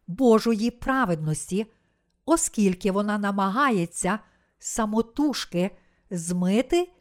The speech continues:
усі свої провини, щодня роблячи добрі справи та підносячи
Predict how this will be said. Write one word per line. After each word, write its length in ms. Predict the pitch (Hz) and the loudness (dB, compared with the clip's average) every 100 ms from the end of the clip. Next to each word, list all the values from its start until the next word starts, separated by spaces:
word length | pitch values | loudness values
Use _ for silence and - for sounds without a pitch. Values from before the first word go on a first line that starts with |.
| _ - | _ 0
усі 520 | 349 359 233 208 254 | 0 0 -2 0 -2
свої 460 | - - 254 247 254 | -6 -4 -2 -2 -4
провини, 720 | - 285 285 180 147 151 226 _ _ _ _ _ _ | -2 0 0 -2 -2 -4 -6 _ _ _ _ _ _
щодня 880 | - - 208 185 165 208 285 208 233 _ _ | -18 -4 -2 0 0 2 2 2 -4 _ _
роблячи 880 | - 262 247 240 247 - 247 233 226 - | 0 2 4 4 0 0 0 2 0 -2
добрі 500 | 160 220 233 214 269 | 4 6 6 4 -4
справи 640 | - - 240 165 156 214 _ _ _ _ _ - | -6 -2 -2 0 -2 -4 _ _ _ _ _ -2
та 140 | 220 | 0
підносячи 1080 | 208 - 202 170 196 285 302 190 180 - 190 | 0 -2 -6 -2 0 0 0 -2 -2 -4 -4